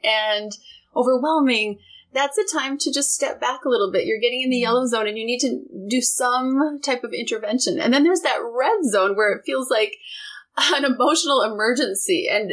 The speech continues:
sometimes you just have to stop. And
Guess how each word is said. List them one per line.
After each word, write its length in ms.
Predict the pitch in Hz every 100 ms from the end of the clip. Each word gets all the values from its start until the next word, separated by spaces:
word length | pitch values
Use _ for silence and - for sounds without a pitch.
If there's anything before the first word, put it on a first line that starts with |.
| 131
sometimes 500 | 254 254 294 294 247
you 80 | 247
just 160 | 247
have 200 | - - -
to 100 | -
stop. 680 | - - - - - - _ _ _ _ - _ -
And 300 | 262 254 254